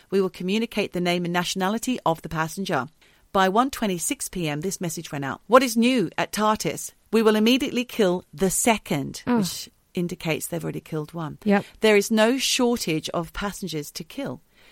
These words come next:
Speaker 1: We threw the first body into the water after shooting him in the head. His wife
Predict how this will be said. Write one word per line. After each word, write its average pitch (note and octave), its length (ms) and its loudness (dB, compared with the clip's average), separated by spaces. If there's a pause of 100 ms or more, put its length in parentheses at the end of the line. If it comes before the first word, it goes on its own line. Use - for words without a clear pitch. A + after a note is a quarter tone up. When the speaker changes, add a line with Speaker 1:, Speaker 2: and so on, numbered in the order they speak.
(220)
Speaker 1:
We G#3+ 140 4
threw A#3+ 320 0
the C4+ 100 -4
first G#3 320 -2
body F3 280 0
into B3+ 240 -2
the G#3+ 100 -4
water E3 460 -4
after D#3+ 240 -6
shooting A#3+ 440 -2
him F#3+ 220 -2
in D#3 220 -4
the D3 100 -4
head. E3 460 -4
His - 260 -8
wife E3 400 -2